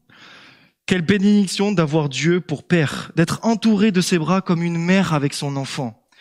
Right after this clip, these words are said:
nourri et bercé par lui, en lui remettant tous nos soucis.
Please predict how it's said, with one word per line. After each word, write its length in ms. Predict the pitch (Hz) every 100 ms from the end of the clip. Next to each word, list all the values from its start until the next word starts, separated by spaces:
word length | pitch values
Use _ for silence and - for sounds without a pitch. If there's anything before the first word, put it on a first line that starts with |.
| _ -
nourri 540 | 170 226 214 220 247 - - -
et 100 | 147
bercé 480 | 131 175 165 - 170
par 220 | 165 139
lui, 400 | 127 107 - - _ _ _ _ _
en 100 | 143
lui 140 | 156 165
remettant 540 | 160 160 156 175 170 - - _ _ -
tous 160 | 190
nos 100 | 185
soucis. 600 | 165 139 - 120 - -